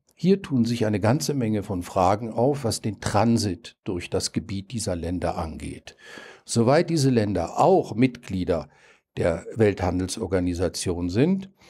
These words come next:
und, äh, das trifft zu, insbesondere für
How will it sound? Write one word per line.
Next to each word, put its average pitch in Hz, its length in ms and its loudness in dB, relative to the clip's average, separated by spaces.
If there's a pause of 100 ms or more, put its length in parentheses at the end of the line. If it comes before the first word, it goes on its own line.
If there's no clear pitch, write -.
(340)
und, 117 520 2
äh, 98 840 2
das - 260 -2
trifft - 300 -4
zu, 131 240 -2
insbesondere 92 760 -4
für 82 260 -10